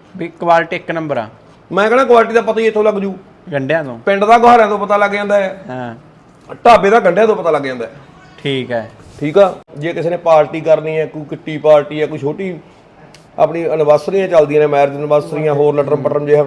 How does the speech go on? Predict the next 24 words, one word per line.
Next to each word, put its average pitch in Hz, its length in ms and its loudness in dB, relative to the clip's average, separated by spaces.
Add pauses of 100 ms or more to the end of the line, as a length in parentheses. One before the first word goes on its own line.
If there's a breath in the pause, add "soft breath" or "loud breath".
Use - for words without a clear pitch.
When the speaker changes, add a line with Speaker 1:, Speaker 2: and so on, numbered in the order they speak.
Speaker 2:
ਚੱਲਦੇ 143 280 2
ਨੇ 147 60 2
ਆਪਣੇ, 143 200 -6
ਹਨਾ, 185 280 -2 (240)
ਕਾਰੋਬਾਰ 151 420 6
ਦੇ 151 80 0
ਅੱਜ 151 80 0
ਕੱਲ੍ਹ 180 140 0
ਬਾਹਲਾ 170 420 6 (720)
ਵੱਡੇ 147 300 6
ਪਾਰਟੀਆਂ 147 420 2
ਹੋ 143 100 2
ਗਈਆਂ, 147 220 0
ਚੱਲਦੇ 139 340 4
ਨੇ। 139 200 0 (200)
ਯਾਰ 220 160 4
ਇੱਕ 214 160 0
ਵਾਰ 214 200 0
ਕਰੋ, 190 280 -2
ਮੈਂ 190 140 -2
ਇੰਨਾ 208 220 0
ਕਹਿ 180 240 0
ਸਕਦਾ 196 300 -2
ਗਾ, 180 260 -2